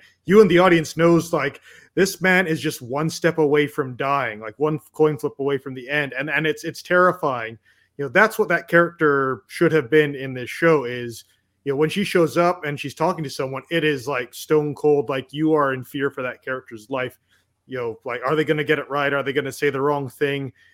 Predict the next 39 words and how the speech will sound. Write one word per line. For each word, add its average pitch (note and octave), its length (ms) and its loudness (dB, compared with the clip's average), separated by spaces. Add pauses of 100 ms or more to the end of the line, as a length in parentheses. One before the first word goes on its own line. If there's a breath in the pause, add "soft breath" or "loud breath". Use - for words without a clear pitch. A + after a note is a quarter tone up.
And D3 120 -6
she's C#3 120 -6
like, F#3+ 100 0
"No, G#3 180 8
she E3+ 140 -4
just - 180 -2
kills D#3 260 4
them C3+ 120 -2
anyway, C3+ 240 -2
no C3+ 100 -4
matter B2+ 240 -2
what." B2 360 -6 (200)
And, C3 400 -8
uh, B2+ 180 -2 (600)
and D3 220 -4
then E3+ 160 4
I, E3 260 2
I, E3 100 2 (160)
I E3+ 120 0
appreciate E3+ 420 0
how F3 160 2
they D3+ 120 4
used C#3+ 540 -2
that C#3+ 320 2
later C#3+ 300 2
on C#3 140 -2
in C3 80 -8
the B2 80 -8
show D3+ 320 2
where, B2+ 400 -2
you C#3 100 -4
know, C3+ 100 -10
Asta D3 340 -2
gets D3 200 -2
back C#3 300 -2
into C3+ 160 -6
the A#2+ 100 -12
train D3 500 2 (500 soft breath)
and B2+ 380 -6